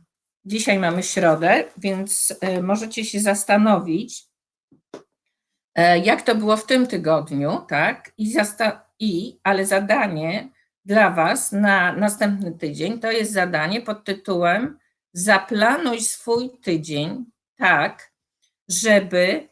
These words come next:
znalazły się w nim w ciągu tygodnia, żeby znalazł się czas zapisany w kalendarzu na funkcjonowanie w drugiej ćwiartce”.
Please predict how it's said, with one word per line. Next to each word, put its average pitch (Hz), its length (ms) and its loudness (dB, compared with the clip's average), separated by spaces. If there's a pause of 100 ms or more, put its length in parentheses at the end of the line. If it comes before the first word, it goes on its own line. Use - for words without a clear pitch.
znalazły 208 1000 2
się 190 340 -4
w 190 120 -12
nim 175 440 -4 (100)
w - 100 -20
ciągu 269 460 -2
tygodnia, 185 1040 -4 (380)
żeby 202 260 -2
znalazł 226 500 -2
się 202 160 -6
czas - 680 -2
zapisany 240 920 -2
w 233 120 -14
kalendarzu 190 720 -2
na 208 100 0
funkcjonowanie 220 880 0
w 233 60 -8
drugiej 247 540 -2
ćwiartce”. - 800 -8